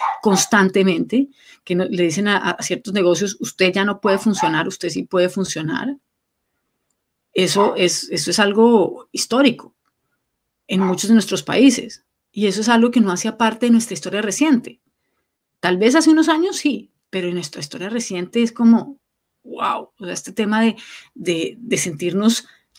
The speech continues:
tan, tan regularizados. ¿Mm? Entonces, ¿cómo,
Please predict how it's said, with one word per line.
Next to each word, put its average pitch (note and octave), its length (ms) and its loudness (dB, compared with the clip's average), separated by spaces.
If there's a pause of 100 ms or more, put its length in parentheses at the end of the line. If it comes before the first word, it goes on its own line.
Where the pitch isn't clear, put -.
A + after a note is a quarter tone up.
(140)
tan, B3 600 6 (1900)
tan F3+ 340 -4 (380)
regularizados. F#3+ 1160 -2 (1200)
¿Mm? A3+ 300 -6 (1500)
Entonces, A3 540 0 (1120)
¿cómo, C4 580 4